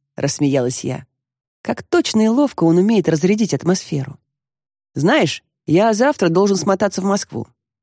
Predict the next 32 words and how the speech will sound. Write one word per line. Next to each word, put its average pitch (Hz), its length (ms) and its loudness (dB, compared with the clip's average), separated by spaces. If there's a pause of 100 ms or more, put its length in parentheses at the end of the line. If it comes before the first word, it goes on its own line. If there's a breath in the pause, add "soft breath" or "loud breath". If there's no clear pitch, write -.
(140)
Тебе 180 360 2
не 185 100 4
западло 185 400 0
тут 247 160 0
одной 156 260 2
остаться?" - 520 -10 (760)
"Зачем 175 380 0
тебе 135 240 -4
ехать? 135 380 -8
Ты 156 100 0
же 156 120 0
не 175 80 4
собирался". 180 680 -2 (760)
"Да 214 120 -4
позвонили, 294 640 2
возникло 185 460 2
одно 190 180 0
неотложное 196 540 0
дело. 147 340 -2 (220)
Хочешь, 240 380 0
поедем 185 300 2
со - 140 -2
мной?" 147 320 -4 (760)
"Игнат, 160 480 0
мне 175 280 4
нужно 185 240 2
дописать 180 480 0
две 180 220 2
серии 220 360 2
"Кровь 202 340 -2
из 165 180 0
носу". 135 360 -4